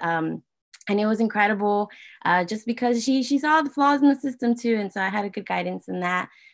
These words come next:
And, uh, yeah, that's just kind of how, I mean, I grew up here. I feel like I am Americanized, but I'm never gonna lose touch of where I came from and my roots. Um, and I'm, you know, every day I'm learning how to get closer to my roots and just, um,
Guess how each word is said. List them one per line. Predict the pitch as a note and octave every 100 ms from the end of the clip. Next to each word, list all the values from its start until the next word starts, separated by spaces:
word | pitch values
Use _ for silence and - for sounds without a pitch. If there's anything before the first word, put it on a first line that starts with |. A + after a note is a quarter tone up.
| _ -
And, | E3+ E3+ E3+
uh, | E3+ D#3 -
yeah, | F#3+ G3+ A3+ G#3
that's | F3 F3+
just | F#3+ -
kind | G#3+ G#3
of | G#3
how, | G#3 G3 F#3 F3
I | F3+ F3
mean, | F3+ F3
I | F3+
grew | F3+ A3
up | G#3+
here. | A3+ G#3
I | F#3+
feel | F#3 F#3
like | F3+
I | F3
am | F#3 F#3+
Americanized, | G3+ G#3 G3+ G3+ G3+ G3 G3 -
but | F3+ E3
I'm | F3 F3+
never | F3+ F#3
gonna | F#3 F#3 F3+
lose | F#3 - -
touch | F3 F3+
of | F#3 D#3+
where | D#3
I |
came | D#3 F#3 F3
from | F3 F3+ F3
and | D#3+
my | D#3
roots. | D3+ F3+ F#3+ G3 - _ - - -
Um, | E3+ E3+ F3
and | F#3
I'm, | G3 G3+
you |
know, | G#3
every | G#3 A3
day | A3 A3+
I'm | A3+
learning | G3+ G3+ G3
how | F#3+
to | F#3
get | G3 -
closer | G3 G#3 A3
to | G#3+
my | A3 G#3
roots | G3+ G#3 G3+ G3 E3+
and | F3
just, | E3+ F3 F3 -
um, | E3+ E3+ D#3+